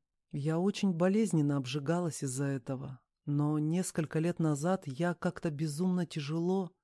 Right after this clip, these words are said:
но смогла изменить в себе эту установку. Поэтому со второй кармической задачей я в этой жизни справиться уже смогла. Правда, через потрясение.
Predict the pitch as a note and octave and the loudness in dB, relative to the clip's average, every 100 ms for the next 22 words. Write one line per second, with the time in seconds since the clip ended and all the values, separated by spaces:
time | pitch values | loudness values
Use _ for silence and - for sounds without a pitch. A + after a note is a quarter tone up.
0 | - D#3 E3+ F3 - F3+ F3 G#3 A#3 D#3+ | -4 0 2 0 0 0 2 2 2 0
1 | C#3 D3 C#3+ - - C3+ C3+ C3+ C3+ - | 2 2 0 -4 -6 -2 -2 -4 -8 -4
2 | D#3 D3+ C#3+ - - - - _ _ - | -2 0 -2 -4 -12 -16 -18 _ _ -4
3 | C#3 C#3+ D#3 D3 D#3 - D3+ E3+ F#3+ - | -2 0 0 -2 -4 -6 -2 2 0 0
4 | D#3+ F3 F3 D3+ - D3+ C#3+ C#3+ F3 F#3+ | 0 0 -2 -6 -4 -2 -2 0 0 -2
5 | - D#3+ E3 E3+ F3 D#3 C#3 F3+ E3+ F3 | -2 -2 0 0 -2 -2 -2 0 0 -2
6 | E3+ - C#3+ D#3+ E3 - D#3+ C#3 D#3+ - | -4 -4 -2 -2 -2 -4 -4 -4 -4 0
7 | E3+ E3 D#3+ C#3 B2+ - _ _ _ - | 0 2 0 -2 -4 -12 _ _ _ -2
8 | D3 E3 F#3 F#3+ - E3 - - F3 F#3+ | 0 2 0 -2 -2 -2 -4 -6 -2 -2
9 | - D#3 C#3 C3 C#3 | 0 0 0 -2 -6